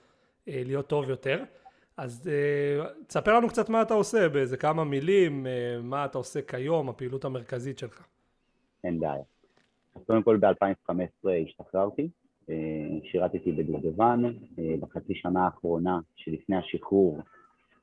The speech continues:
Speaker 2: אה, ככה התחלתי להפעיל את הגלגלים,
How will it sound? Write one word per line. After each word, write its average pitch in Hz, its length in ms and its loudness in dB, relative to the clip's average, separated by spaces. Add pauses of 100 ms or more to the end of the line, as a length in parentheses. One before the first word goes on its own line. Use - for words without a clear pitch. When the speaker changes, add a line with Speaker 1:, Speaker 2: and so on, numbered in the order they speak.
Speaker 2:
אה, 85 60 -2 (300)
ככה 90 220 2
התחלתי 101 420 4
להפעיל 98 380 4
את - 40 -2
הגלגלים, 90 720 2